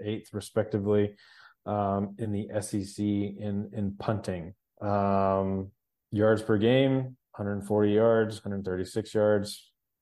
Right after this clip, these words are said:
punts per, uh, total punts per game, uh, three point two and three point two. Um,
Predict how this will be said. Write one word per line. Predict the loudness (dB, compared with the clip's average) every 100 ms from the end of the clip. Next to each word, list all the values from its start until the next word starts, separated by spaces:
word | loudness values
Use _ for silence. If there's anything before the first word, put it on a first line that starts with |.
| _
punts | -4 -4
per, | -4
uh, | -6 -6 -6 -8 -4
total | 0 2
punts | 2 -2
per | -2 0
game, | 0 0 -2 -6 -20 -20 -20 _ _ -6
uh, | -2 -2 -2 -2 0
three | 0 2
point | 0 2
two | 2 2
and | 0
three | -4 -4
point | -6 -6
two. | -4 -2 -4 -6 _ _ _
Um, | -8 -6 -4 -6